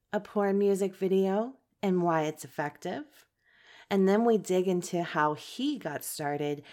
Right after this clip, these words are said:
and what it takes to create a P M V masterpiece. I want to take a special moment to thank my Patreon producers, Todd, L,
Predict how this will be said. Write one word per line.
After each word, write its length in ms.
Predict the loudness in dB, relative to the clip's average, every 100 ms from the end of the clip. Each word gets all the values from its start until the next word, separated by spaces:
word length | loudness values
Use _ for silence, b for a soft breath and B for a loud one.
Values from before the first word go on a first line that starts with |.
| B -6
and 220 | -4 -2
what 160 | -2 -2
it 140 | -6
takes 340 | -4 -4 -4 -8
to 180 | -8
create 480 | -6 -2 0 0 -2
a 80 | -10
P 400 | -12 -14 -4 -2
M 240 | 0 0 0
V 400 | -2 -4 -6 -10 _
masterpiece. 1200 | -4 0 -2 -4 -8 -10 -10 -12 -14 -14 -14 -14 -18 _ _ _ b b b b b b b 0
I 120 | 2
want 160 | 2
to 40 | 0
take 300 | -2 -4 -2
a 140 | -6
special 640 | -6 -8 -4 -2 -2 -4 -2
moment 680 | 0 2 0 -2 -4 -6 -4
to 120 | -4
thank 400 | -2 -4 -4 -4
my 280 | -4 -4 -4
Patreon 760 | -12 -6 -2 -2 0 2 2 0
producers, 1040 | -4 -8 -4 -6 -6 -10 -12 -14 -16 -18 b b b b
Todd, 600 | -12 -4 -2 -2 -4 -10 -18 _ _ _ _ _ 0
L, 420 | 2 2 -2